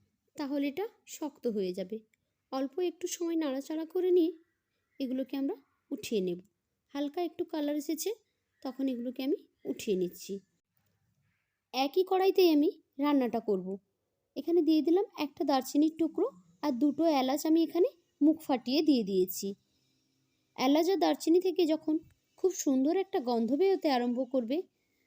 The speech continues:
তখন এখানে আমরা অ্যাড করে দেবো একটা পেঁয়াজ। পেঁয়াজটাকে আমি খুব ছোট্ট ছোট্ট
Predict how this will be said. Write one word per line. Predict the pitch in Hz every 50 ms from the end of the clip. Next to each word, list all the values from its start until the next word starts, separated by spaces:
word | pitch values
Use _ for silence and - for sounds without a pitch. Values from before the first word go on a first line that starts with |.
| _ _ _ _
তখন | - - 269 - - 370 403 381
এখানে | 359 - 330 285 254 233
আমরা | 226 226 233 233
অ্যাড | 226 214 214 - -
করে | - 226 240 233 185
দেবো | 220 220 208 294 427 - _ _ _ _ _ _ _ _ _ _ _ _ _ _ _
একটা | - 214 214 - _ - 302 427 - _ _ _ _ _
পেঁয়াজ। | 494 415 311 277 233 180 175 175 - - - - _ - - - - -
পেঁয়াজটাকে | - 294 285 311 320 - - 370 359 - 403 403
আমি | 381 359 330 330 -
খুব | - 466 - - -
ছোট্ট | - 330 - - 330 320 -
ছোট্ট | 330 -